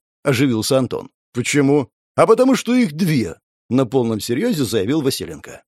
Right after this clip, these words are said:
«Вот останется одна, сразу в авральном режиме начнет работать, и болеть ей уже некогда будет». «А вторую куда девать?» —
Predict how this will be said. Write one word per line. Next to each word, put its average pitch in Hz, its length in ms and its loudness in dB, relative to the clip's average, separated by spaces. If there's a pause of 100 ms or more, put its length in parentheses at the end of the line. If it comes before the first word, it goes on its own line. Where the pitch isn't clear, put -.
(340)
«Вот 139 300 0
останется 226 540 2
одна, - 420 -14
сразу 180 480 2
в 165 40 4
авральном 160 400 4
режиме 135 340 0
начнет 143 320 -2
работать, 127 420 0
и 127 80 -4
болеть 160 320 0
ей 123 80 0
уже 117 320 0
некогда 196 480 2
будет». 165 340 0 (380)
«А 147 140 4
вторую 190 460 2
куда 208 280 0
девать?» — 143 400 -2